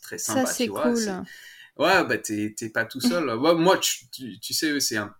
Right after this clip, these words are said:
Speaker 1: c'est pas forcément des, des experts ou des spécialistes, mais moi, je suis un parent, euh, je sais pas vraiment, euh, comment organiser un groupe de jeu, quoi. Bon, ma femme est, euh, est enseignante
Speaker 2: Exactement.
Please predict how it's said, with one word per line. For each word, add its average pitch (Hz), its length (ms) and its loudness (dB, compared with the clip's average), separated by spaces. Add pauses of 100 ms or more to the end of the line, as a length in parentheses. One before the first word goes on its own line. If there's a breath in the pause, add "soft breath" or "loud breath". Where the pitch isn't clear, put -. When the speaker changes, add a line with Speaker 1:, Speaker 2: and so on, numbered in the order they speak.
Speaker 1:
c'est - 200 -8
pas 127 80 2
forcément 151 420 -2
des, 131 200 0
des 113 180 -2
experts 156 460 -2
ou 113 80 -4
des 101 100 -6
spécialistes, 139 580 -6
mais 107 80 0
moi, 110 160 -2
je 113 80 -6
suis 104 80 -6
un 92 120 -6
parent, 110 640 -2
euh, 95 80 -6
je - 140 -10
sais - 160 -8
pas 101 140 -2
vraiment, 107 560 0
euh, 95 220 -8
comment 110 320 -2
organiser 107 420 -2
un 107 120 0
groupe 104 200 -4
de 110 140 0
jeu, 147 180 -4
quoi. 104 260 -12 (240 loud breath)
Bon, 113 80 -4
ma 123 140 2
femme 196 240 2
est, 135 260 -2
euh, 104 420 0 (360)
est 104 140 -8
enseignante 247 200 4 (260)
Speaker 2:
Exactement. 226 380 0